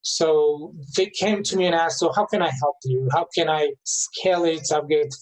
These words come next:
faster, smarter, and definitely cheaper?" And one of the ways to have a successful influencer campaign, the first thing is to learn about your audience, is to learn about who are those people that engage with your brand, what actually they like, what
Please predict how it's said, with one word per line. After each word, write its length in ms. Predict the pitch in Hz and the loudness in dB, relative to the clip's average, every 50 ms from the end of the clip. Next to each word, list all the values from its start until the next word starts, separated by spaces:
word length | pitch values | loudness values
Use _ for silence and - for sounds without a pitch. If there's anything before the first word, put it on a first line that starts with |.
| - - | -6 -2
faster, 600 | 165 156 156 143 - - - - 139 135 135 135 131 | 0 0 0 0 -4 -4 -2 0 0 2 2 0 0
smarter, 1040 | 131 - - - 139 139 143 147 143 135 135 135 - 143 139 131 131 131 131 135 131 | -2 -4 -4 -2 0 0 2 2 2 0 -2 -2 -2 0 0 2 2 0 0 0 0
and 200 | 139 131 127 127 - | -2 -2 -2 0 -2
definitely 340 | 135 131 131 127 127 - 113 | -2 -2 -2 -4 -4 -4 -4
cheaper?" 320 | - - - 151 - - - - _ _ _ _ _ _ _ _ _ _ - | -4 -6 -8 -8 -10 -10 -12 -12 _ _ _ _ _ _ _ _ _ _ -2
And 160 | 180 170 170 | -2 0 2
one 140 | 196 240 277 | 2 2 2
of 120 | 277 - | 0 0
the 100 | 202 190 | 0 2
ways 300 | 175 185 185 180 180 - - | 2 2 2 0 0 -2 -2
to 80 | 160 151 | -2 0
have 220 | - 170 170 175 | 2 2 2 2
a 60 | 160 139 | 0 0
successful 720 | - - - - 170 151 - - - 160 156 147 143 139 - _ - | -2 -4 -4 -2 -2 -2 -2 -2 0 2 2 2 0 -2 -6 _ -2
influencer 580 | 196 214 208 - 220 185 156 139 135 139 127 131 | 0 0 0 0 2 2 2 0 0 -2 -4 -2
campaign, 600 | - 123 123 - - - 131 127 123 127 131 139 135 - - _ _ _ _ - | -2 -4 -4 -4 -6 -4 -2 -2 0 0 -2 -2 -4 -6 -12 _ _ _ _ -8
the 60 | - | -4
first 300 | - - 226 220 - - | -2 0 0 0 0 0
thing 220 | - 220 202 190 | 0 0 2 2
is 160 | 180 156 - - | 0 0 -2 -2
to 120 | - 175 | -2 0
learn 220 | 170 180 190 185 180 | 0 2 2 2 0
about 320 | 170 175 170 165 160 - | 0 2 0 0 0 0
your 200 | 165 165 185 220 | 0 2 2 2
audience, 480 | 233 339 - - _ - - - - - _ _ - | 0 -2 -6 -16 _ -12 -12 -12 -12 -12 _ _ -6
is 180 | 143 131 131 - | -4 -4 -2 -2
to 120 | - 147 | 0 0
learn 220 | 147 156 170 175 | 2 2 2 2
about 480 | 175 170 151 156 151 151 151 151 151 143 - - _ _ _ _ _ - - - | 2 2 2 2 2 4 2 2 0 0 -4 -14 _ _ _ _ _ -6 -2 0
who 80 | 247 | 2
are 120 | 247 208 180 | 2 4 4
those 240 | 160 156 151 135 135 | 4 2 2 0 -2
people 500 | 131 160 147 - - 151 143 139 139 135 | -6 -6 -2 0 2 2 4 4 2 2
that 180 | 143 131 135 | 0 0 0
engage 360 | 147 139 139 135 139 135 131 131 | -2 -2 0 2 2 0 0 -2
with 80 | 127 123 | -2 0
your 80 | 127 123 | -2 0
brand, 480 | 117 139 170 165 143 127 - - - - 123 | 0 0 0 0 0 -4 -6 -12 -12 -6 -2
what 220 | 131 139 135 - 147 143 | 0 0 0 0 0 -2
actually 440 | 139 - - - 143 135 135 135 127 127 | -2 -2 -4 -2 -2 0 0 0 0 0
they 140 | 127 127 123 | 0 0 2
like, 260 | 135 143 147 143 135 135 - - | 2 2 2 0 -2 -4 -4 -4
what 140 | 202 135 | -4 -4